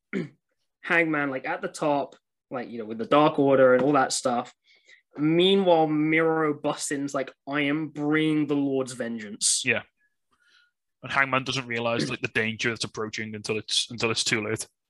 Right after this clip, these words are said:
Speaker 1: He's like, "I am bringing divine judgment, submit or die." <laughs>
Speaker 2: If we could throw in, like, a scene, like, where he just beats up a car, like in Street Fighter.
Speaker 1: Absolutely.
Speaker 2: Like, that'd be great as well.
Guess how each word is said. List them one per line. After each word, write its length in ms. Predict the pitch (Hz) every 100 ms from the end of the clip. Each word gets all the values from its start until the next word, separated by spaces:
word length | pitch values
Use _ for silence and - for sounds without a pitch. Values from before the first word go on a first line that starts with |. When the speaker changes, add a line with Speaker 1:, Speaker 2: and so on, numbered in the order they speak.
| -
Speaker 1:
He's 160 | 147 139
like, 240 | 143 139 -
"I 140 | 165
am 260 | 170 170 170
bringing 600 | 147 156 170 165 160 156
divine 480 | 156 135 139 131 131
judgment, 640 | 139 127 - 131 120 120 -
submit 500 | 135 143 135 135 -
or 240 | 135 123
die." 420 | - - - - -
<laughs> 240 | - -
Speaker 2:
If 60 | 151
we 100 | 165
could 120 | 156
throw 180 | - 151
in, 40 | 143
like, 140 | 151
a 60 | 147
scene, 340 | - 127 123
like, 160 | 120 117
where 100 | 117
he 60 | 117
just 200 | - - _ -
beats 200 | 110 -
up 80 |
a 40 | -
car, 320 | - 110 107
like 140 | 120
in 80 | 113
Street 240 | - 113 107
Fighter. 320 | 110 131 120 _ _ _ _ _ _ _ _ _ _ _ _ -
Speaker 1:
Absolutely. 840 | 156 151 160 131 123 110 110 123 _ 113
Speaker 2:
Like, 140 | 107
that'd 160 | 117 117
be 80 | 117
great 280 | 120 226 120
as 100 | 208
well. 180 | 120